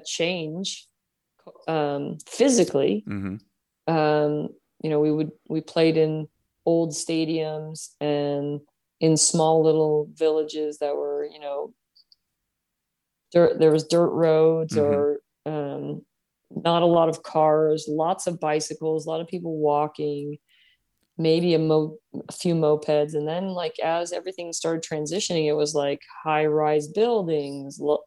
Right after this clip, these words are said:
Speaker 1: more cars,
Speaker 2: Right.
Speaker 1: less bicycles, more mopeds. Like,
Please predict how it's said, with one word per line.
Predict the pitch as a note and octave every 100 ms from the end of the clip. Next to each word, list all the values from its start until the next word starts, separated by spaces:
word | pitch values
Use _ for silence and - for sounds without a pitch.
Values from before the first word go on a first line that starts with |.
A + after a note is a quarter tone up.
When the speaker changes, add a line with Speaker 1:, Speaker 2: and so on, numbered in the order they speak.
| -
Speaker 1:
more | D3+ C#3+ D3 -
cars, | - A#3+ A3 E3+ D3+ C#3+
Speaker 2:
Right. | D3+
Speaker 1:
less | D3+ D#3 D#3
bicycles, | D#3+ - G3 A3+ - G3 D3 C#3+ C3+
more | D#3 E3 E3+
mopeds. | F#3+ A#3+ - E3 D3+ C#3+ E3
Like, | C#3+ D3+